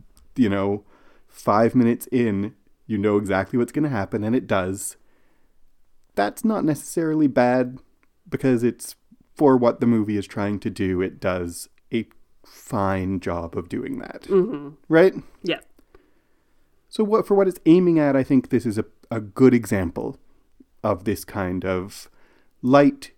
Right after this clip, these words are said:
Speaker 1: predictable, cheesy Christmas T V movie. I mean, now it's a Netflix original, uh, romance for kid,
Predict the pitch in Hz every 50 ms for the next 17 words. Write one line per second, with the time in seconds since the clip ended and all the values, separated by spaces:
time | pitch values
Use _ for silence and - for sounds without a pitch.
0 | _ - - _ _ - - - - 143 123 113 - - 135 98 110 107 107 101
1 | 101 110 - _ _ _ _ _ _ - - - 120 113 107 104 107 107 101 -
2 | _ _ - _ _ _ _ _ _ _ _ - - - 110 - - - 120 101
3 | - - - - - _ - _ _ _ _ - - - 139 123 110 113 113 110
4 | 107 104 101 98 101 98 95 92 92 90 87 - - 110 104 98 90 101 98 104
5 | - - 110 101 104 101 - - 107 - - 120 104 98 85 101 92 92 90 90
6 | 95 - _ _ _ - - _ _ _ _ _ _ _ _ - 110 98 92 90
7 | 87 53 - - - _ _ _ _ _ _ _ _ _ _ _ _ _ _ _
8 | - 127 113 110 101 101 98 95 92 92 92 90 - - - - 98 - - -
9 | 101 95 90 82 82 90